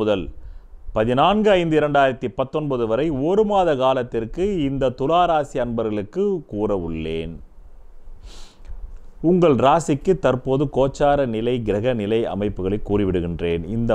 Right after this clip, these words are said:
மாதத்திலே உங்கள் ராசிக்கு ராசியாதிபதி பூர்வ புண்ணிய ஸ்தானத்தில் இருக்கிறார். அவரே அன்று இரவு நாற்பத்தெட்டு நாழிகைக்கு, அதாவது சுமார் பதினோரு மணி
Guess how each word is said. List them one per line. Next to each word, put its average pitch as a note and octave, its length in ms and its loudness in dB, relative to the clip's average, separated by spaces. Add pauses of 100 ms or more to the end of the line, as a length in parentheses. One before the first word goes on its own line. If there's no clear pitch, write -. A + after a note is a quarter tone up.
(140)
மாதத்திலே A2+ 720 0 (580)
உங்கள் A#2 320 4 (160)
ராசிக்கு C3+ 600 2 (120)
ராசியாதிபதி B2 800 2
பூர்வ C#3 300 2
புண்ணிய G2 260 -2
ஸ்தானத்தில் G2 420 -2
இருக்கிறார். A#2 380 2
அவரே A#2+ 340 4
அன்று G#2 320 2 (320)
இரவு B2+ 320 4 (840)
நாற்பத்தெட்டு C3 580 4 (560)
நாழிகைக்கு, B2 580 4 (600)
அதாவது C#3+ 300 6 (840)
சுமார் B2+ 340 2
பதினோரு D3+ 340 2
மணி B2+ 140 -2